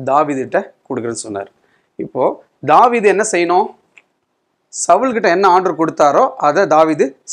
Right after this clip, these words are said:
செய்யணும். இப்ப சவுல் முழுவதுமா என்ன செய்யல? தேவனுடைய வார்த்தையை நிறைவேற்றல. இப்ப தாவீது அந்த காரியத்தை என்ன செய்றாரு? தாவீது ராஜாவாக்கின பிற்பாடு தாவீது போயிட்டு மீண்டும் அமலேக்கியர்களோடு, சவுல் யுத்தம் செஞ்சது, அமலேக்கியரோடு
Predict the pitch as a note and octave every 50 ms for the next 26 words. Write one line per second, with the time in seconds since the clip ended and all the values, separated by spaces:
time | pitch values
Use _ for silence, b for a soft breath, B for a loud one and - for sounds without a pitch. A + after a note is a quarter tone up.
0 | - - A#2+ A#2 G#2+ A2 A2+ _ _ _ _ _ _ _ - D#3+ C#3+ C#3 - -
1 | E3 F#3 A#3+ C4+ B3 F#3+ E3 G3+ A#3+ - - - E3 E3+ G3 A3+ A#3 A#3 G3+ A3+
2 | A3 A3+ G#3+ G#3 A3+ G#3+ - F#3+ F3 D#3 C#3+ B2 A#2+ - C3+ E3 F3+ E3+ D#3+ D3+
3 | D3+ D#3 D#3+ D#3+ - C3 C#3 A3 C4 - _ _ _ _ _ - C#3 C3+ D#3 D3
4 | C#3+ C#3 C#3+ - A2 - - _ _ _ _ _ _ _ _ _ _ _ _ _
5 | - - - B2 B2 B2 D#3+ G#3+ A#3+ A#3+ A#3 A3 E3 D#3 C3 C#3+ G3 B3 B3+ -
6 | _ _ _ - C#3 C#3 C3 C#3 C3 - D#3 D#3 E3 E3 E3 C#3 - D3 C#3 D3+
7 | E3 - - - D3 D#3 D#3+ D#3+ D#3 C#3+ C3 B2+ B2 B2+ F#3+ B3+ B3+ _ _ _
8 | - B2+ D3 D3+ D3+ C#3+ C#3+ C3 C#3+ C#3+ C#3+ D3 C#3 C3 C3 B2 B2 A#2+ A#2 A#2
9 | A2+ C3+ D3 C3 B2+ C3+ E3 E3 E3+ D#3+ D3 - - C#3 - - C3 C3 B2+ C3
10 | F3 B3 B3 A3+ A#3+ G3 D#3 C3+ C#3+ D#3 D#3+ D#3+ - - C#3 B2 A#2+ A#2 A2 C#3+
11 | A3+ - - _ _ _ _ _ _ _ _ _ _ - - - - C#3+ D#3 F3+
12 | E3+ D#3 D3 C3 D3+ D#3 D3 - B2+ B2 B2 B2 B2 A#2+ A#2+ B2+ C3 C#3 D3 D3
13 | C#3+ - C#3+ B2 A#2 A#2+ B2 D#3+ G#3+